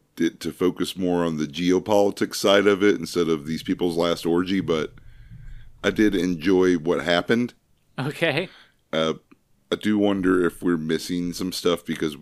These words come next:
Speaker 1: there's, like I said, like, twenty minutes missing. I don't know if it's just all sex or if there's some plot in there that's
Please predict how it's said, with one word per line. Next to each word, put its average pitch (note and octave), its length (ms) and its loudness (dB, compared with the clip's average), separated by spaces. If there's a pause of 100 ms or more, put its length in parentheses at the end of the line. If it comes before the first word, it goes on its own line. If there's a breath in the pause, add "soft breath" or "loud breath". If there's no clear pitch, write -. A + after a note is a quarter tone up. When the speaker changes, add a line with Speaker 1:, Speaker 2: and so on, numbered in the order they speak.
(160)
Speaker 1:
there's, D2 340 -4 (160)
like C#2+ 180 -8
I C#2 60 -8
said, C#2+ 160 -6
like, C2+ 180 -8
twenty E2+ 280 -6
minutes D2 340 -8
missing. D#2 400 -6
I D2 100 -6
don't D#2 140 -6
know D#2 80 -6
if C#2+ 140 -10
it's - 180 -12
just - 200 -12
all D#2+ 180 -2
sex - 420 -2
or D#2 80 -2
if D2+ 80 -10
there's D#2 220 -4
some C2+ 160 -10
plot D2 420 -2
in F2 140 -6
there E2+ 200 -2
that's D#2 440 -8